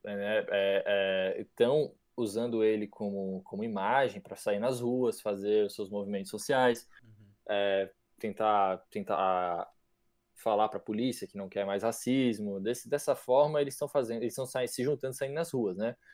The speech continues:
Speaker 1: Só que tem uma minoria lá dentro que tá entrando nesses movimentos infiltrado e tá quebrando tudo, as lojas, tão assaltando, tão furtando.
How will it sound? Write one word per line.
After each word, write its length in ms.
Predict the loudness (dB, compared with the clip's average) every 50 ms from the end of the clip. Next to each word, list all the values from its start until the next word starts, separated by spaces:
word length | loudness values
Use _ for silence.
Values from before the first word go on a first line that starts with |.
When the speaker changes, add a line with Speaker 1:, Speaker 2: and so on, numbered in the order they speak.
| -20 _ _ _ _ _
Speaker 1:
Só 180 | -4 0 0 0
que 100 | 2 2
tem 100 | 2 4
uma 80 | 4
minoria 440 | 4 2 4 4 4 4 6 6 8 8
lá 100 | 8 6
dentro 460 | 4 2 0 -2 -4 -4 -6 -6 -6 _ _ -20 -20 -20 -20
que 100 | -20 -6
tá 220 | -2 0 0 2 0
entrando 680 | -2 -4 -4 -4 -2 -2 -2 0 2 2 2 0 0
nesses 280 | -4 -6 -6 -6 -4 -4
movimentos 520 | -2 -2 -2 -2 -2 -2 -2 -4 -6 -10
infiltrado 540 | -10 -8 -8 -8 -4 0 2 4 4 4 2
e 60 | 0
tá 120 | -6 -8 -6
quebrando 460 | -6 -4 -2 -2 -2 -2 -2 -6 -8
tudo, 240 | -8 -8 -4 -2 -2
as 100 | 0 0
lojas, 560 | 2 4 6 6 6 4 2 0 -6 -10 -10
tão 160 | -8 -8 -6
assaltando, 600 | -6 -2 -2 -2 -2 -2 -4 -6 -4 -4 -4 -6
tão 140 | -8 -12 -12
furtando. 640 | -8 -8 -8 -8 -6 -2 -2 0 0 0 -2 -4 -4